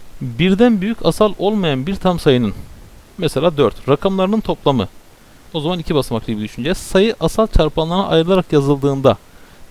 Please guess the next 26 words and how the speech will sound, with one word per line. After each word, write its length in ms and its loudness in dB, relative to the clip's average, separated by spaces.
bu 80 0
yazılışta 480 2
bulunan 220 -2
tüm 220 -4
sayıların 560 0
rakamları 500 -2
toplamına 500 -4
eşit 240 -6
oluyorsa 540 -2
bu 240 -4
tür 160 -4
sayılara 380 2
simit 340 -2
sayısı 360 2
denir 160 0
arkadaşlar. 560 -6
Bir 40 -8
tanım 280 0
yapmış. 400 -2
Yüzde 280 0
elli 180 4
anladım 300 2
bu 40 -4
tanımı. 360 -2
Örneğe 320 2
bakıyorum. 400 2